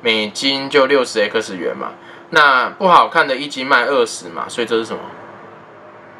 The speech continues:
对不对？这是什么？那减四千，四千哪来？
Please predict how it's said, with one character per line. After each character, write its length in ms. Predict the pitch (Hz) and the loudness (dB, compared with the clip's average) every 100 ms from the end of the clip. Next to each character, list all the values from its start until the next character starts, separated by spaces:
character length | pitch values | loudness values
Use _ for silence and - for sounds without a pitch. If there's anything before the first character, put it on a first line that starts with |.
| - | -14
对 100 | - | -2
不 60 | 101 | 0
对？ 100 | 95 - | 0 -4
这 120 | - | -8
是 40 | 98 | -8
什 40 | |
么？ 60 | - - - - - - - - - - - - | -10 -14 -16 -16 -16 -16 -16 -16 -16 -16 -8 2
那 520 | 143 135 120 113 104 - | 4 6 4 2 0 -2
减 160 | 107 | -4
四 160 | 101 151 | -2 -2
千， 320 | 131 113 113 - | 0 0 -6 -12
四 140 | - | -14
千 160 | 120 107 | -6 -4
哪 60 | 90 | -4
来？ 240 | 76 57 | -8 -12